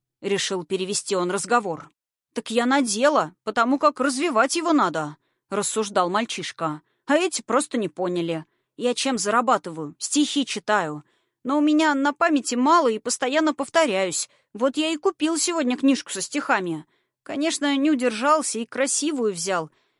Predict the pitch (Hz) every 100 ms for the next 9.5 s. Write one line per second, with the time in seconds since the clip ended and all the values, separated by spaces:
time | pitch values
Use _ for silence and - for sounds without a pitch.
0 | _ 247 269 - 330 - 196 190 175 -
1 | - - 277 - 196 220 - 339 330 311
2 | 302 - 190 156 147 _ _ 202 196 240
3 | - 294 269 294 196 285 370 247 240 165
4 | 147 147 _ _ _ _ - 196 208 -
5 | 185 - 170 165 220 - - 196 214 -
6 | 269 - 208 202 - 240 233 185 196 226
7 | 262 233 - 220 240 233 - 269 247 233
8 | 220 269 247 247 - 208 240 220 233 214
9 | 196 - - 156 156